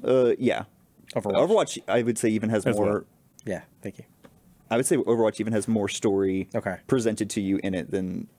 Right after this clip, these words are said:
Speaker 1: League of Le-, League of Legends will do stuff every once in a while where, like, they had an event that's like, "Oh, we're opening this new map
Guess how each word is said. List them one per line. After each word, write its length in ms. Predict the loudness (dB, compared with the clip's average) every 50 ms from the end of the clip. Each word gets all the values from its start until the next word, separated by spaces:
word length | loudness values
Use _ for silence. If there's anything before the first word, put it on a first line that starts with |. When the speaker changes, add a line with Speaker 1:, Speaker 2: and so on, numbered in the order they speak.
| _ -4
Speaker 1:
League 180 | -2 -2 0
of 60 | 0 -2
Le-, 80 | -4 -6 -14 -10 -2 0
League 100 | 2 4
of 40 | 2
Legends 140 | 2 0 -2
will 80 | -2
do 100 | -2 0
stuff 180 | 0 0 0 0
every 120 | 0 0 0
once 200 | -2 -2 0 0
in 60 | 0
a 20 |
while 120 | 0 2 2
where, 100 | 2 2
like, 160 | 2 0 -2 _ _ _ _ _ _ _ _ -2
they 120 | 0 0
had 460 | 2 2 2 2 2 2 2 0 -2 -6 _ _ _ _ _ _ -2 0
an 60 | 2
event 300 | 2 2 2 0 0 0 0
that's 140 | 0 0
like, 140 | 0 0 2 2
"Oh, 440 | 2 4 4 4 4 2 0 -2 -6 _ -20 -20 _ _ -4
we're 180 | 0 0 2 4
opening 260 | 2 2 2 2 2 2
this 160 | 2 2 2
new 120 | 0 2
map 360 | 2 2 2 2 0 -2 -2